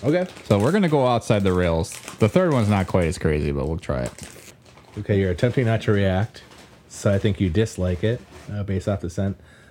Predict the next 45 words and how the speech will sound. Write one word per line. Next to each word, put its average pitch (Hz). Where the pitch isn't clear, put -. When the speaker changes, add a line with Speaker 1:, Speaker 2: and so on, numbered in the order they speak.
Speaker 1:
The 117
exact 143
same 147
brand, 123
so 107
it's 101
the 107
exact 95
same 92
ridge 101
Speaker 2:
Yes. 92
Speaker 1:
shape 117
and 104
depth 104
and 101
everything. 104
So 127
I -
don't 117
have 107
to 107
make 104
that. 98
Speaker 2:
I 117
don't 156
know 139
how 117
to 104
describe 92
that 80
scent, 82
but 90
it 107
was 95
definitely 92
not 87
hitting 87
me 87
in 82
the 85
right 80
way 80
right 80
away. 78
Speaker 1:
It, -